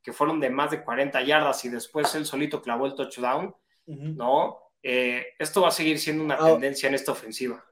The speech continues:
Speaker 1: A mí
Speaker 2: Ahora,
Speaker 1: me
Speaker 2: y,
Speaker 1: encanta
Speaker 2: y
Speaker 1: Tyson
Speaker 2: pregunto,
Speaker 1: Hill de
Speaker 2: ¿no
Speaker 1: tight end.
Speaker 2: se, no se vieron mejor, al final de cuentas, los Saints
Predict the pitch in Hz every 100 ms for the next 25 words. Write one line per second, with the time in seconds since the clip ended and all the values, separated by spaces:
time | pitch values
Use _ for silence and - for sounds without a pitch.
0 | _ 127 147 160 175 160 156 - 156 180
1 | 196 196 160 143 131 160 190 208 - 247
2 | 220 - - _ _ _ _ _ - 156
3 | 185 - 202 175 202 202 196 175 160 156
4 | 165 180 170 139 139 156 160 160 160 156
5 | 127 - 147 151 - -